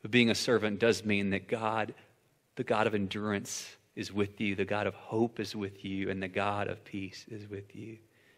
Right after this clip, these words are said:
As the band comes up, servanthood isn't a way to manage God or get what we want. It's not a con to get promoted. It's just who Jesus is.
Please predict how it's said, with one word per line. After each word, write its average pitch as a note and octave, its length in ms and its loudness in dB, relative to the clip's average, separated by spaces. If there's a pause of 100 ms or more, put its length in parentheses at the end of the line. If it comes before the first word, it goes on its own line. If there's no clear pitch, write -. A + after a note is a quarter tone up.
(1120)
As - 60 -20
the A#2+ 80 0
band A#2+ 280 8
comes B2+ 300 4
up, G2+ 180 6
servanthood B2 520 6
isn't A#2 220 6
a A2+ 80 6
way A2 200 12
to A2 80 10
manage A2 480 4
God A2+ 480 6 (960)
or G#2+ 100 8
get A#2+ 220 8
what C3 140 8
we B2 120 6
want. G#2 480 6 (1200)
It's A#2+ 140 2
not C#3+ 100 12
a C3 60 12
con B2 560 6
to A2+ 80 6
get B2+ 220 6
promoted. A#2 560 6 (1300)
It's B2 100 2
just - 160 2
who E3 140 4
Jesus A2+ 440 2
is. - 540 -6